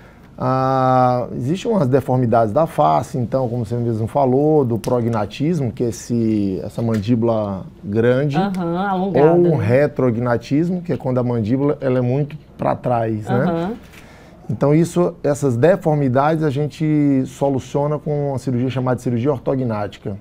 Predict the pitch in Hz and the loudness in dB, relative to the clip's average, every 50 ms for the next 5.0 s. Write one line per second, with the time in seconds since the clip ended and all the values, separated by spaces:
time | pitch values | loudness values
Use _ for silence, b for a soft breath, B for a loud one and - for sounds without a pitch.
0 | - - - - - 170 185 185 165 160 160 175 - 156 160 127 117 101 92 92 | -14 -20 -20 -14 -10 -10 -8 -8 -8 -8 -4 0 4 4 4 4 2 0 -2 -4
1 | - - 120 135 139 139 147 131 110 139 131 120 110 117 117 110 - 127 131 123 | -2 0 0 0 0 0 -2 -2 0 0 0 2 2 2 0 0 0 0 0 0
2 | 131 135 139 147 143 - 165 151 - - B B B B B B B B B B | 0 0 0 0 0 0 0 -2 -2 -4 B B B B B B B B B B
3 | - 208 - 254 262 269 190 202 202 196 190 175 185 160 160 156 170 175 170 - | -10 -6 -4 -2 0 2 2 2 2 0 0 2 4 4 4 6 4 4 2 0
4 | - - 170 202 - - - 180 170 170 151 131 113 104 95 85 98 - - - | 0 2 2 2 0 -2 -4 -2 2 2 4 4 2 2 0 -4 -8 -14 -16 -20